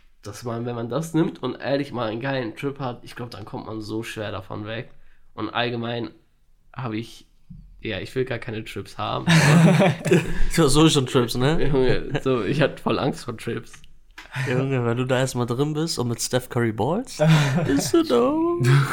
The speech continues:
Speaker 4: guckst, er sitzt auf dem Sofa, er schreit rum, "Steph, Steph, pass den Ball", er macht so, Digga.
Speaker 2: Digga, Junge, du wärst so anders am Start. Hilfe.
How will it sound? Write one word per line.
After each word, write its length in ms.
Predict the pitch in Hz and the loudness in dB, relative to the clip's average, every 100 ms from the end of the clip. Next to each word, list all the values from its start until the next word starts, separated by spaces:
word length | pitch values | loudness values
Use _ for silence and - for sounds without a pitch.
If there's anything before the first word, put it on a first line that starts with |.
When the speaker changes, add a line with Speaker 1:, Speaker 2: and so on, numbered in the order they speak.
| - | 2
Speaker 4:
guckst, 200 | 214 151 | 2 6
er 60 | |
sitzt 200 | 143 165 | 6 4
auf 200 | 110 135 | 2 0
dem 100 | 120 | 0
Sofa, 360 | 107 131 147 107 | 2 6 6 4
er 60 | 107 | 0
schreit 400 | - 127 151 127 | 0 -2 0 2
rum, 160 | 127 | 2
"Steph, 300 | - 165 165 | 2 0 0
Steph, 320 | - 160 165 | 0 -2 0
pass 160 | - 156 | 2 4
den 260 | 185 156 - | 6 6 6
Ball", 220 | 147 113 | 6 4
er 100 | 117 | 2
macht 300 | 117 131 127 | 0 0 0
so, 180 | 110 135 | 2 4
Digga. 440 | 180 165 127 95 - - 156 139 170 208 175 165 120 107 104 - - - | 4 4 4 2 0 -2 -2 -2 -2 -4 -4 -6 -8 -10 -12 -18 -18 -10
Speaker 2:
Digga, 380 | 107 98 101 95 | -8 -8 -8 -6
Junge, 260 | 104 110 | -4 -6
du 140 | 104 104 | -4 -4
wärst 200 | 104 104 | -4 -2
so 320 | 107 135 143 | 2 4 4
anders 360 | 87 101 92 | 2 -2 -4
am 120 | 92 95 | -6 -8
Start. 400 | - 92 117 160 - - | -8 -6 -8 -12 -18 -14
Hilfe. 560 | - 120 127 - 90 | -8 -8 -8 -8 -10